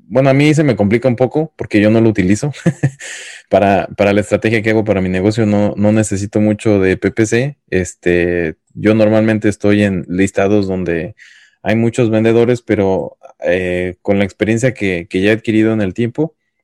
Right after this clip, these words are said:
te das cuenta cuando sí puedes entrarle a un producto aunque tenga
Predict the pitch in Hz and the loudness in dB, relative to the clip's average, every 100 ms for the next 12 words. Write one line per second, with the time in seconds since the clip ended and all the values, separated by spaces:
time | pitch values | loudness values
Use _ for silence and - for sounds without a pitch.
0 | _ - 101 113 - 113 110 113 113 110 | _ 0 4 2 0 -4 0 0 0 -4
1 | - 104 107 107 - 101 101 98 95 92 | -4 -2 0 -2 -2 -2 -2 -2 -4 -8
2 | - _ _ _ 104 107 107 95 104 107 | -14 _ _ _ 2 2 0 0 2 2
3 | 104 101 107 104 107 104 127 113 101 95 | 0 0 -2 0 0 -2 -2 -2 -4 -6
4 | 87 - 95 101 92 85 - | -6 -4 -6 -4 -4 -6 -10